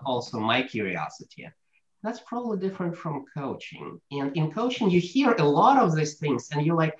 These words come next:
"I need to ask this, this, this, this." How do you go and balance all that?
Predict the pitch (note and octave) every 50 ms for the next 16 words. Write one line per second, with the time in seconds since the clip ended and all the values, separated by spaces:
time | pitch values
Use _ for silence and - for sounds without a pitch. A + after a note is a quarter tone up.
0 | _ _ - D#3 D#3+ E3+ E3 F3 D#3+ D3+ D3+ D3 D3+ D3+ D#3 D#3+ C#3 B2+ - -
1 | D3+ E3 D#3+ C#3+ - - - E3 D3 B2 - - D#3+ D#3 D3 - - _ _ _
2 | _ _ _ _ _ _ - - F3+ F3+ G3+ A3+ A3+ G#3 F#3 G3 F#3+ F#3 F3 E3+
3 | D#3+ D3+ C3 - D#3 D3+ D#3 D#3 D#3 - C#3+ C3 B2 G#2+ G#2 - _ - - G2+
4 | A2+ B2 C#3 C3+ - - - - - - - - - - - C2+ -